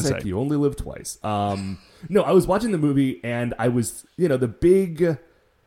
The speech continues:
Speaker 1: like, thug henchman, not thug,
Speaker 2: Yeah.
Speaker 1: henchman, is played by Dave the Animal Batista.
Speaker 2: Awesome.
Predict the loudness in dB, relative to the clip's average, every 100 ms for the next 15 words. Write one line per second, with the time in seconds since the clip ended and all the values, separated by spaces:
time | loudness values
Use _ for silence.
0 | _ -4 -2 -2 -8 -10 -2 0 0 -4
1 | -6 -4 -4 -6 -8 -10 -14 -12 -10 -6
2 | 2 2 2 -6 -6 -8 -12 -16 -10 -2
3 | -2 -2 -2 0 0 0 -2 -2 0 0
4 | 0 -2 0 0 -2 -2 -2 0 0 -2
5 | -8 _ -20 _ -20 -20 -20 _ _ _
6 | _ 0 2 2 2 0